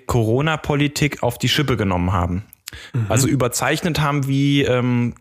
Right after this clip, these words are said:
Speaker 1: die Kulturbranche mit den Corona-Bekämpfungs- und,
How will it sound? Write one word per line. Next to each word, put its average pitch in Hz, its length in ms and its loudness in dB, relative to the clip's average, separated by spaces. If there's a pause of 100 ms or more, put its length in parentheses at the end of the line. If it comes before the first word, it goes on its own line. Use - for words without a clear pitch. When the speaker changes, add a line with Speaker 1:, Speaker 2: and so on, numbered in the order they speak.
Speaker 1:
die 117 240 4
Kulturbranche 156 1300 0
mit - 560 -4
den 123 500 0
Corona-Bekämpfungs- 123 1600 0
und, 113 540 -2